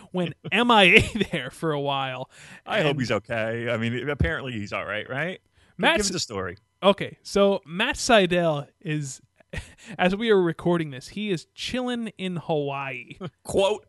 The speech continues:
Speaker 2: end quote. <laughs>
Speaker 1: You know, I got all worried about Matt Sydal because nobody had heard from him in, like, four days, and there was, there was all kinds of c-, crazy talk and speculation about how, oh, he's going to W W E, he's done with New Japan, blah,
Speaker 2: He's
Speaker 1: blah,
Speaker 2: pulling a
Speaker 1: blah.
Speaker 2: Lex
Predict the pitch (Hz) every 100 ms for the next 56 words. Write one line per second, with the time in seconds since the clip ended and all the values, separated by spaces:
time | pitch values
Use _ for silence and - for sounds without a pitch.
0 | - 190 170 147 127 113 - - 175 -
1 | - - - - 165 180 180 165 196 247
2 | 269 233 185 196 202 180 170 180 180 -
3 | 185 185 180 151 139 147 160 185 202 190
4 | 190 170 175 151 165 165 165 139 123 -
5 | - _ _ _ _ _ 131 - - -
6 | 180 208 185 175 170 165 165 147 - 135
7 | 131 131 131 127 135 135 131 - - _
8 | _ - 143 147 254 285 - 185 165 139
9 | - - - 160 - - 220 214 185 -
10 | 196 220 220 190 151 - - 185 143 139
11 | 214 196 - 196 180 143 139 151 143 147
12 | 196 156 135 127 151 143 139 135 139 131
13 | 117 160 120 110 156 190 190 190 147 131
14 | - 147 139 123 - 135 117 - 170 185
15 | 190 190 151 131 - 131 165 185 185 180
16 | -